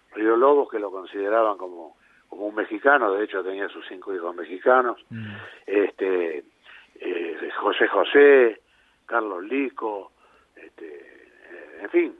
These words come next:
Speaker 1: grande cantante.
Speaker 2: Eh, eh, el
Speaker 1: Sí,
Speaker 2: papá
Speaker 1: no,
Speaker 2: de
Speaker 1: no.
Speaker 2: Luis Miguel, Luis Rey, ¿cantó con vos?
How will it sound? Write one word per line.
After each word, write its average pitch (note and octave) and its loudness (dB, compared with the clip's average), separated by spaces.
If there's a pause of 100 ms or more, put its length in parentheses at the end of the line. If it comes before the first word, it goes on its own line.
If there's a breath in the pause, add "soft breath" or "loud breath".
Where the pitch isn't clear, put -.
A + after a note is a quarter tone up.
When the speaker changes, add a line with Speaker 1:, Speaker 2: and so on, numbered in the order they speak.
(260)
Speaker 1:
grande B2 0
cantante. G#2 -6
Speaker 2:
Eh, C#3 -2
eh, D#3 -2
el D3 0
Speaker 1:
Sí, - -8
Speaker 2:
papá F3+ 4
Speaker 1:
no, B3+ 8
Speaker 2:
de A3 8
Speaker 1:
no. G#3 4
Speaker 2:
Luis G3+ 6
Miguel, C#3+ 6
Luis C#3 6
Rey, G#2+ 4
¿cantó A#2 2
con C3 4
vos? G3+ 2